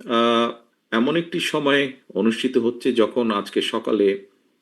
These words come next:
ঢাকায় একটি দুর্ঘটনা ঘটেছে। এর মধ্যে সবাই আপনারা জানেন, আহ, এখানে অনুষ্ঠানটি, আমাদের এই অনুষ্ঠানটি শুরু হয়েছে বেশ কিছুক্ষণ আগে। আহ, এখানে বিভিন্ন ব্যক্তি যারা বিগত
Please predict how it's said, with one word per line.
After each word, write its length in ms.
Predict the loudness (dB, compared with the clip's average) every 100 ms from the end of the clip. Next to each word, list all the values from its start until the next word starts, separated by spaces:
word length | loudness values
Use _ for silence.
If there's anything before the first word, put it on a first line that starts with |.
| _ _ -10
ঢাকায় 420 | -4 -4 0 0 2
একটি 360 | 0 -2 -2
দুর্ঘটনা 600 | 2 2 2 -6 -8 -8
ঘটেছে। 460 | -8 -12 -12 -6 -4
এর 80 | -4
মধ্যে 280 | 0 0
সবাই 420 | 0 -4 -4 -2 -2
আপনারা 300 | -4 -6 -4
জানেন, 340 | -4 -6 -8 -14 _ _ _ _ _ _ _ _ -6
আহ, 460 | -2 0 0 -4 -8 _
এখানে 500 | -2 0 -2 -2 -2 -8 _ _ _ _ -8
অনুষ্ঠানটি, 480 | -6 -4 -4 0 2
আমাদের 420 | 2 2 0 0
এই 180 | -4 -4
অনুষ্ঠানটি 400 | -6 -6 -4 -4
শুরু 300 | -4 0 2
হয়েছে 300 | 2 2 2
বেশ 280 | 2 2 -2
কিছুক্ষণ 400 | -4 -2 0 -2
আগে। 580 | 0 0 4 2 0 -14 _ _ _ _ _ _ _ _ -2
আহ, 420 | 0 2 2 2
এখানে 640 | 0 2 4 4 4 0 -8 _ _ -12
বিভিন্ন 500 | 2 2 2 0 -2
ব্যক্তি 580 | 2 2 2 -2 -2 0
যারা 360 | 0 0 0 0
বিগত 640 | 0 0 2 4 4